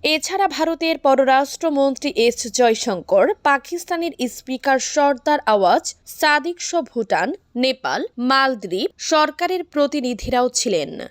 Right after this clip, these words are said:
আরও ছিলেন নেদারল্যান্ডস, নিভি-, লিবিয়া,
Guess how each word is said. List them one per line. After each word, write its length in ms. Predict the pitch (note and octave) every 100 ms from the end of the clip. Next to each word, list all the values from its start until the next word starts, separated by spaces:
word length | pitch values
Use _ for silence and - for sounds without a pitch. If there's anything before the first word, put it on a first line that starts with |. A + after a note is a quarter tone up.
| _
আরও 420 | C#4 D4 D4+ E4+ E4
ছিলেন 460 | - A#3 E3 G3 G4+ _
নেদারল্যান্ডস, 960 | B3+ C#4 C#4+ D4+ C#4+ A#3 C4+ E4+ - -
নিভি-, 480 | C4+ D4 D4+ - A3+ - -
লিবিয়া, 720 | C4+ D4 C#4+ - C4+ F3+ G#3+